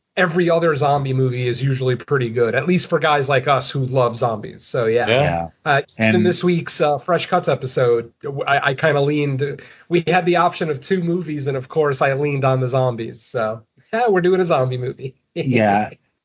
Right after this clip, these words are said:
Speaker 3: And I think you're correct. And it, it really comes down to, like, well, is it oversaturated with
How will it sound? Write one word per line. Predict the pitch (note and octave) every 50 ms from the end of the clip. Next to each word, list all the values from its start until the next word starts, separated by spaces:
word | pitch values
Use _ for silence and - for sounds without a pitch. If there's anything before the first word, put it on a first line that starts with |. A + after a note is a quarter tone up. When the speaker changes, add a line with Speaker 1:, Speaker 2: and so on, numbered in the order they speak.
| _ -
Speaker 3:
And | C#3 C3+
I | B2 B2 B2+
think | - F3+ E3+ C3+
you're | - B2
correct. | B2+ - - - G#2+ G#2+ A2 G#2+ - -
And | F#2 F2+ F#2+ G2 - -
it, | G#2 G#2 G2+ - _ _
it | - B2 B2
really | C3 E3+ F#3+ F#3 D3
comes | C3+ B2 A2
down | F#2 A#2+ A2+ A#2 B2 A#2+ G#2+
to, | G2
like, | G2 F#2+ G2 F#2+ - -
well, | G2+ G#2 G2+ F#2+ F#2+ G2+ -
is | A2 G2+ G#2+
it | F#2+
oversaturated | G#2+ A2 A2+ G#2+ - - A2+ A2 G#2+ G#2+ - - A#2 A2 G#2+ G2+ G#2 F2+
with | F2+ F#2 E2+